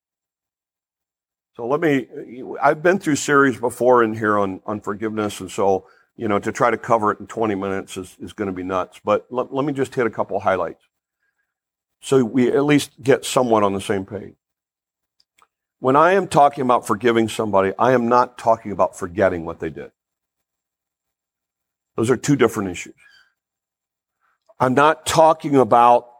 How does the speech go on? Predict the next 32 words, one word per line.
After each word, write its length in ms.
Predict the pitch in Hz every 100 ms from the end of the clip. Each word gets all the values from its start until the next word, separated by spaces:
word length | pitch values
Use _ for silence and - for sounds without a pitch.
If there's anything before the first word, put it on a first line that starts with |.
| _
excusing 920 | 123 - - - 170 165 117 98 80 _ _ -
what 240 | 107 -
they 140 | 92
did. 200 | 80 78 - _ _ _ _ _ _ _ _ _ _ _ _ _ _ _ _ _ _ _ _
Um, 460 | 101 110 110 101 104 _ _ _ _ _ _ _ _
that's 120 | -
not 100 | 147
what 80 | 139
I'm 60 | 123
talking 240 | 139 120
about 160 | 113 107
at 40 |
all. 360 | 113 - - _ _ _ _ _ _ _ _ _ _ _ _ - - -
The 140 | 135
king 300 | - 202 240
was 160 | 165 -
still 340 | - 156 165
owed 220 | 123 135 107
a 60 |
great 280 | 87 120 107
debt. 280 | 113 180 - _ _ _ _ _ _ _ _ _ _ _ _ _ _ _ _ -
But 160 | 165
the 80 | 165
king 460 | - - 254 262 220
ended 340 | 165 180 170
up 160 | 156 151
absorbing 560 | 131 107 151 147 131
the 80 | 113
cost 460 | 107 - 127 - 98
of 80 | 87
the 80 |
debt. 200 | 92 -